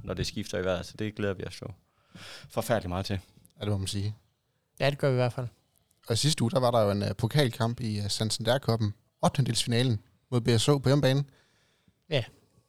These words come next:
Speaker 2: Øh, en kamp, vi sådan set havde regnet med, at Kolding godt kunne vinde.
Speaker 3: Det kunne de jo så, <laughs> så, sådan set også.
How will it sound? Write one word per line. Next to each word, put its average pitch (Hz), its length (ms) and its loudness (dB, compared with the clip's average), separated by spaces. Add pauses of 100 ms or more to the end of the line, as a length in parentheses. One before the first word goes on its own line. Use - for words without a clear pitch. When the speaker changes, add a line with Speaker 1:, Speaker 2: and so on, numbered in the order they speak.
(100)
Speaker 2:
Øh, 110 500 8 (120)
en 113 160 2
kamp, 127 300 6
vi 160 100 6
sådan 160 280 6
set 143 220 4
havde 107 180 4
regnet 117 320 4
med, 120 80 0
at 113 80 -2
Kolding 127 260 4
godt - 120 2
kunne 123 200 2
vinde. 143 140 4 (880)
Speaker 3:
Det 185 80 -6
kunne 226 180 2
de 202 40 6
jo 147 80 8
så, 156 200 4
<laughs> - 40 4 (100)
så, 208 140 8
sådan 156 340 6
set 135 180 2
også. 131 320 0